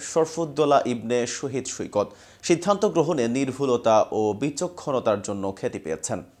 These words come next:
আর স্বীকৃতি হিসেবে জায়গা পেয়েছেন আইসিসির এলিট প্যানেলে। মেলবোর্নে বক্সিং ডে টেস্টের পঞ্চম দিনে দেয়া এক সিদ্ধান্তের কারণে ফের আলোচনায় শরফুদ্দোলা। থার্ড আম্পায়ারের সিদ্ধান্তে থাকায় বাংলাদেশি আম্পায়ার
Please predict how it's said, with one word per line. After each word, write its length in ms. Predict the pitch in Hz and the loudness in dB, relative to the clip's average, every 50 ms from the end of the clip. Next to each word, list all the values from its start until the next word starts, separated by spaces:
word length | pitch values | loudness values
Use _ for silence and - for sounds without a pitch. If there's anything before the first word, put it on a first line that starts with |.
| _ - | _ -2
আর 160 | 95 101 95 | -2 -2 -2
স্বীকৃতি 480 | - - 135 123 - - 123 123 - 110 | -2 -6 -6 -8 -8 -6 -8 -6 -6 -6
হিসেবে 500 | 113 120 - - 117 104 110 110 101 - - - - - - | -8 -8 -8 -6 -4 0 0 0 -2 -4 -8 -18 -18 -14 -6
জায়গা 340 | 107 117 143 156 170 160 190 | 2 6 6 6 6 4 0
পেয়েছেন 540 | 180 - 131 123 120 - - 147 135 131 131 | -2 0 0 -2 -2 -2 -4 -4 -4 -4 -2
আইসিসির 640 | - 113 110 110 - 113 104 - - - 110 101 107 - - | 0 0 0 0 -2 -4 -6 -6 -4 -4 -4 -2 -4 -2 -2
এলিট 340 | 123 127 139 147 147 - - | -2 -2 0 -2 -4 -4 -6
প্যানেলে। 340 | 98 87 76 80 95 98 - - - - - - - _ | -6 -4 -4 -4 -6 -6 -6 -8 -16 -20 -20 -20 -10 _
মেলবোর্নে 600 | 110 131 135 135 147 175 190 208 208 214 208 214 196 139 110 - | 4 4 4 6 4 4 4 4 2 2 0 0 0 -2 2 2
বক্সিং 500 | 135 143 - - - 196 202 190 160 135 | 2 2 2 -2 -6 -4 -4 -4 -2 0
ডে 120 | 147 143 | 0 0
টেস্টের 460 | 143 139 135 123 - - - 123 107 - | 0 0 -2 -2 -2 -2 -2 -4 -2 0
পঞ্চম 500 | - 131 127 131 131 - 151 135 127 117 | -2 -2 -2 -2 -4 -4 -4 -4 -4 -4
দিনে 260 | 98 110 107 101 104 95 | -4 -6 -4 -4 -6 -2
দেয়া 320 | 92 101 98 95 95 - - | 0 2 2 2 2 0 -2
এক 260 | - 104 101 - 101 | -4 -6 -4 -6 -6
সিদ্ধান্তের 560 | - - 139 - - - 156 139 135 135 113 | -6 -6 -8 -8 -6 -8 -8 -4 -4 -6 -4
কারণে 280 | - 110 98 98 95 90 | -2 -2 -2 -2 -4 -6
ফের 200 | 92 - 107 - | -8 -6 -2 0
আলোচনায় 640 | 90 95 104 110 117 - - 131 135 151 160 170 170 - - - - _ | 0 2 0 -2 -4 -4 -8 -6 -4 -4 -6 -6 -8 -14 -20 -20 -20 _
শরফুদ্দোলা। 720 | - - - 120 104 - - 95 - - 78 80 95 - - - - - - _ _ _ _ _ _ - | -12 -4 -4 -4 -4 -4 -10 -12 -8 -8 -2 -2 -2 -2 -2 -8 -18 -20 -20 _ _ _ _ _ _ 4
থার্ড 240 | - 156 151 143 139 | 6 6 8 8 6
আম্পায়ারের 520 | 135 135 127 135 147 135 127 123 127 113 | 4 4 4 4 4 6 6 6 4 0
সিদ্ধান্তে 540 | - - - 135 - - - 127 110 117 110 | 0 -4 -6 -6 -6 -6 -8 -6 -6 -6 -4
থাকায় 300 | - 120 113 120 113 110 | -4 -2 0 0 0 2
বাংলাদেশি 600 | 101 110 110 113 113 110 110 110 107 - - 117 | 0 0 0 2 0 0 0 0 -4 -2 -2 -2
আম্পায়ার 680 | 107 104 101 - 117 107 101 101 101 87 69 65 - | -2 -2 -2 -2 0 2 2 2 2 0 -4 -6 -12